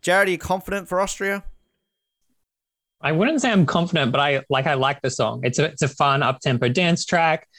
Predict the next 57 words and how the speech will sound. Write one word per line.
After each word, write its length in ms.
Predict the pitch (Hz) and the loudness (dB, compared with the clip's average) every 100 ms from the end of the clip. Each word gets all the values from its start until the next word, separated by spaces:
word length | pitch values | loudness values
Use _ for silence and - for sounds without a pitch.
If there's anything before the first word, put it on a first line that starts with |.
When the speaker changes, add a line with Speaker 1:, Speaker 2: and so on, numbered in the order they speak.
| - - _ - | -20 -20 _ -6
Speaker 2:
Um, 880 | 127 123 123 127 135 123 120 120 - | -2 0 -2 -2 -2 -2 -2 -4 -4
they 160 | 135 127 | 0 2
can 180 | 139 131 | 4 4
be 100 | 127 | 6
a 60 | |
bit 160 | 120 113 | 4 2
hit 160 | - 127 | 0 0
or 140 | 117 | 0
miss 220 | 143 160 175 | 0 0 0
at 100 | 139 | 2
Eurovision. 500 | 151 147 147 139 131 | 4 4 6 4 2
I 100 | 123 | 2
feel 160 | 135 | 2
like 120 | 127 | 2
a 60 | 123 | 2
lot 400 | 110 120 120 120 | 2 0 0 2
of 80 | 123 | 2
this 160 | 123 | 0
depends 500 | - 117 - 120 123 | -2 -4 0 2 2
on 540 | 120 110 113 120 117 - _ - | 2 0 0 -2 -4 -6 _ -4
the 80 | 147 | -2
staging 800 | 139 - 120 135 165 202 202 208 - | 0 2 4 4 6 6 4 2 0
and 200 | 120 123 | 2 4
whether, 240 | 117 117 | 4 4
like, 240 | 113 113 - _ _ - | 2 0 -2 _ _ -6
like, 180 | 123 131 | -4 0
they 120 | 135 | 4
need 180 | 139 135 | 4 4
to, 60 | |
like, 200 | 120 107 107 | 2 2 2
get, 180 | 120 95 | 0 2
like, 240 | 110 - | 0 0
the 80 | 131 | -4
crowd 320 | - 127 113 | 0 0 2
involved. 440 | 113 110 110 110 107 | 2 2 2 2 2
Like, 180 | 113 - _ _ _ | 0 -2 _ _ _
this, 220 | - 139 - | 0 0 2
I 140 | 131 | 0
feel 180 | 127 131 | 0 0
like, 140 | 117 127 | 2 0
depends 340 | 123 117 120 | -2 0 2
a 40 | |
lot 180 | 113 113 | 2 2
on 140 | 113 113 | 2 2
the 60 | |
atmosphere 540 | 107 117 123 - 123 113 | 2 0 -4 -4 0 2
of, 80 | |
like, 180 | 113 113 | 2 0
the 100 | 131 | 0
arena 380 | 120 113 113 113 | 2 2 2 0
and 100 | 110 | 0
how 100 | 113 | 0
they're 180 | 117 113 | 0 0
feeling 380 | - 113 113 113 | 0 0 2 0
at 60 | |
the 80 | 127 | -2
time. 420 | 123 120 117 131 | 0 0 2 -2